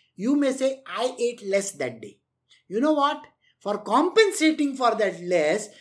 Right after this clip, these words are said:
the body's previous day and today's day, it will make you eat that much amount of fat. Did you get what I'm saying? So don't, don't try to fool the body. Ah,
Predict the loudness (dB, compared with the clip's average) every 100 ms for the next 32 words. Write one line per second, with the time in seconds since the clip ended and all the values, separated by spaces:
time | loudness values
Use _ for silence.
0 | _ -12 -4 -2 -2 -2 -4 -4 -2 0
1 | 2 0 0 0 0 -2 -8 -6 0 2
2 | 2 2 2 2 0 -10 -14 -10 -8 -4
3 | 0 0 2 4 4 2 2 -2 0 -2
4 | -2 -2 -4 -6 -10 -14 -20 _ _ _
5 | _ _ _ _ _ _ _ _ _ _
6 | _ _ _ _ _ _ _ _ _ _
7 | -20 _ -10 -2 0 0 -2 -4 -4 -2
8 | -2 -2 -4 -8 _ _ _ _ _ _
9 | _ _ _ _ _ _ _ -4 -2 -2
10 | -2 -6 -4 -2 0 -2 -2 -4 -6 -6
11 | -6 -4 -4 -6 -10 _ _ _ _ _
12 | _ -10 -10 -12